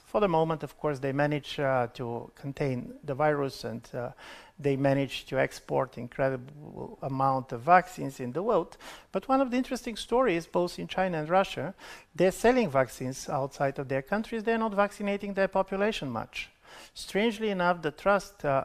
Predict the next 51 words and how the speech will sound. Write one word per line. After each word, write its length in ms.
in 240
Sputnik 420
vaccine, 380
and 140
this 160
could 180
be 100
a 120
good 160
vaccine, 320
so 140
it's 160
not 160
a 20
judgment 460
on 60
vaccines. 460
I 120
don't 240
understand 420
anything 400
on 100
vaccines, 480
is 180
high 160
outside 440
of 100
Russia 260
than 240
within 300
Russia. 300
Uh, 300
so 420
if 160
everything 380
is 140
done, 420
you 100
don't 260
know 200
how 220
it's 120
going 220
to 100
be 120
in 60
six 340
months, 440
in 140
eight 260
months. 480